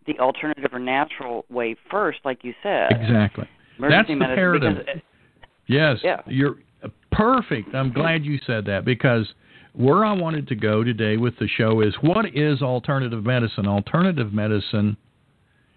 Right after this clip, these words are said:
Speaker 2: the answer, the real answer is allopathic medicine.
Speaker 1: Mm-hmm.
Speaker 2: That's alternative medicine.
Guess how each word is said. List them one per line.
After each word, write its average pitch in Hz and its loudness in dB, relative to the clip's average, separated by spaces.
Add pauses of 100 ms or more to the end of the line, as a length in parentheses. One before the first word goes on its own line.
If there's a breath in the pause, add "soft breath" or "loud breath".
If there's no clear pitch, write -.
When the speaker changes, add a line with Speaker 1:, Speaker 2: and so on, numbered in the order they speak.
(480)
Speaker 2:
the 113 2
answer, 143 2 (220)
the 117 -2
real 120 0
answer 95 -2 (220)
is 104 2 (1600)
allopathic 127 0 (260)
medicine. 98 -6 (1200)
Speaker 1:
Mm-hmm. 123 -12
Speaker 2:
That's 185 4 (480)
alternative 98 -4 (280)
medicine. 92 -2